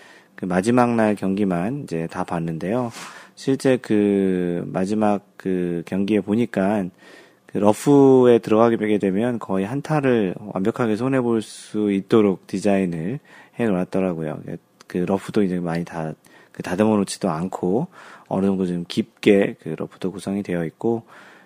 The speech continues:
실제 전장 자체도 굉장히 좀 길어서 어떤 홀은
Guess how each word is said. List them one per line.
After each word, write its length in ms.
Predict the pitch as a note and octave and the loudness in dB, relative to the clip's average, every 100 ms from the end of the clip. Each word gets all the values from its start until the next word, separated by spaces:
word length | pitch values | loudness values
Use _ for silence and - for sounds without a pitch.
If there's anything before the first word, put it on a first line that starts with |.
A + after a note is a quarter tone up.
| - | -10
실제 280 | C#3 D3 | -2 0
전장 440 | C#3 A2 A#2 C#3 C3+ | 2 4 6 6 4
자체도 360 | A2 - A2 | 0 0 -4
굉장히 560 | G#2 G2+ G#2 G#2+ G2+ G2 | -2 -2 0 0 0 -2
좀 200 | G2 F2+ | -4 -8
길어서 760 | - A2 B2 A#2 G2 G2+ F2+ - | -2 2 2 2 0 -2 -4 -8
어떤 340 | - - C#3 | -2 2 2
홀은 840 | C#3 B2+ B2 B2 A#2 A#2 A#2 C3+ | 4 2 2 2 0 0 0 0